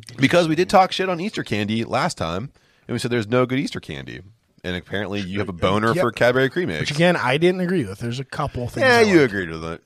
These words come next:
Speaker 1: You agreed with
Speaker 2: Peeps
Speaker 1: it.
Speaker 2: suck. I agreed with that.
Speaker 1: Yeah, well, guess what?
Speaker 2: And we
Speaker 1: Peeps
Speaker 2: talked about something else that sucked, I thought.
Speaker 1: Oh, I made fun of you for liking Whopper eggs.
Speaker 2: Oh, yeah, that's right.
Speaker 1: Yeah.
Speaker 2: Those are good.
Speaker 1: <laughs>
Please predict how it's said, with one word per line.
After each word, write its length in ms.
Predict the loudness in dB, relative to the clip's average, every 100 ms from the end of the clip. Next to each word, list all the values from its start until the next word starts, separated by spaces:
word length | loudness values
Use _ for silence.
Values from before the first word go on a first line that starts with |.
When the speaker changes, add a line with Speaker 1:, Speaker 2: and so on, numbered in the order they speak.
| -12
Speaker 1:
You 220 | -6 -4
agreed 220 | -4 -6
with 80 | -2
Speaker 2:
Peeps 320 | -2 -2 -4
Speaker 1:
it. 100 | -8
Speaker 2:
suck. 460 | -8 -8 -8 -12 -18 -6
I 100 | -4
agreed 260 | -2 -2 -4
with 140 | -8
that. 360 | -10 -10 -12 -14 -6
Speaker 1:
Yeah, 180 | -4
well, 260 | 2 4 4
guess 260 | 2 -2 4
what? 200 | 4 4
Speaker 2:
And 80 |
we 40 | 4
Speaker 1:
Peeps 80 | 6
Speaker 2:
talked 160 | 6
about 180 | 6 4
something 300 | 2 0 -2
else 220 | -6 -8
that 180 | -12 -16
sucked, 320 | -14 -14 -14
I 80 | -16
thought. 340 | -16 -14 -14 -16 -16 -16 -6 4
Speaker 1:
Oh, 200 | 6 6
I 80 | 4
made 180 | 0 0
fun 100 | -2
of 40 |
you 60 | -2
for 100 | 0
liking 300 | 0 0 0
Whopper 360 | 2 2 0 -4
eggs. 180 | 0 6
Speaker 2:
Oh, 160 | 6
yeah, 180 | 6 2
that's 240 | 2 0
right. 100 | -4
Speaker 1:
Yeah. 200 | -2 2
Speaker 2:
Those 180 | 4 4
are 60 | 2
good. 280 | -8 -10 -16 -2
Speaker 1:
<laughs> 720 | 2 2 0 2 4 8 8